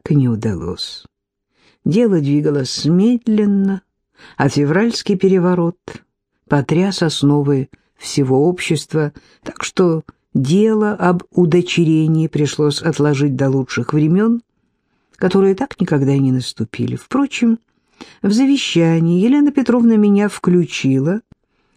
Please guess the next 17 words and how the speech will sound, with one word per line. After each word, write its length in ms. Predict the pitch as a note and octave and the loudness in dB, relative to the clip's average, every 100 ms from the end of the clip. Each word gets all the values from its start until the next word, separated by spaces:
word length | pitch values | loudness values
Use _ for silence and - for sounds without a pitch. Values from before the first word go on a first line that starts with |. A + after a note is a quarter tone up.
| - _ | -20 _
отписав 800 | F3+ F3+ - G3 - G3+ F#3 - | -2 -2 -2 -2 0 0 0 0
мне 340 | E3 D#3+ D#3 | 2 2 2
усадьбу 840 | D3 C#3 - C3 B2 A#2 A#2 G#3 - _ _ _ _ _ | 0 -2 -4 -4 -2 -4 -2 -2 -2 _ _ _ _ _
и 120 | - | -2
довольно 480 | C3+ D#3 G3 C#4+ B3+ | 2 2 2 4 2
приличную 880 | A#3+ G3 F#3+ F3+ G#3 A3 - F#3 F#3 | 2 2 4 4 2 -2 -2 0 0
сумму 420 | - C#3 C#3+ C#3+ | -2 0 0 0
денег. 640 | B2+ A#2+ A#2+ A2+ A2 - - _ _ _ _ _ _ _ _ _ _ | 0 -2 -2 -4 -8 -16 -20 _ _ _ _ _ _ _ _ _ _
«Как 520 | - C#3+ A#2+ - - _ _ _ | -2 -2 -2 -8 -18 _ _ _
поженитесь 1040 | - A#2+ A2 A#2+ E3 G3 G#3 D3+ - A#2+ - | -4 -4 -2 0 0 2 0 -2 -2 -2 -2
с 100 | - | -2
Алёшей, 720 | A#2+ G#2 - - - - - _ _ _ | -2 -2 -4 -8 -8 -8 -10 _ _ _
всё 640 | - - C#3+ D3+ E3 F3+ | -10 -4 0 2 4 4
будет 720 | E3 C3 C#3+ D3+ D#3+ D#3+ - _ _ | 2 2 2 2 -2 -4 -10 _ _
ваше». 580 | C3 A#2 A#2 - - - - _ _ _ _ _ _ _ - - - | -6 -4 -4 -6 -8 -12 -16 _ _ _ _ _ _ _ -20 -20 -18
Теперь 420 | - D3 E3+ G#3 | -4 -2 2 2
она 500 | F3+ E3+ D#3 D#3 D3+ | 2 2 0 -2 -6